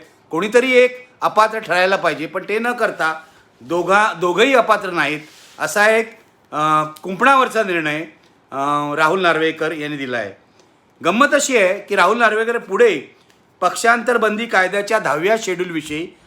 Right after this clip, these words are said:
आपल्याला ज्ञान देतात. गंमत अशी आहे की राहुल नार्वेकर यांची देशाच्या पातळीवर जी पक्षांतर बंदी कायद्याचं पुनरावलोकन करण्यासाठी कमिटी नेमलेली आहे, तिचे अध्यक्ष ते झालेले आहेत.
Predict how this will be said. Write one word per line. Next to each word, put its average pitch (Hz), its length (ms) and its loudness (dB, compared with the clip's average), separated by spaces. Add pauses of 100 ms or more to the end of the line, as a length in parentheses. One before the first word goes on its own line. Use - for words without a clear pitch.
(140)
आपल्याला 190 320 2
ज्ञान 165 380 -2
देतात. 120 300 -8 (680)
गंमत 190 300 -2
अशी 208 240 -2
आहे 175 140 4
की 220 360 -6
राहुल 180 280 2
नार्वेकर 175 520 0 (460)
यांची 170 640 -6 (380)
देशाच्या 214 420 2
पातळीवर 196 480 2
जी 175 260 -6
पक्षांतर 190 600 -2
बंदी 190 380 -2 (480)
कायद्याचं 170 600 2
पुनरावलोकन 208 840 2
करण्यासाठी 170 680 -2 (240)
कमिटी 196 300 -2
नेमलेली 160 440 -2
आहे, 143 220 0 (400)
तिचे 156 200 -2
अध्यक्ष 190 500 2
ते 202 100 2
झालेले 143 340 0
आहेत. 107 120 -6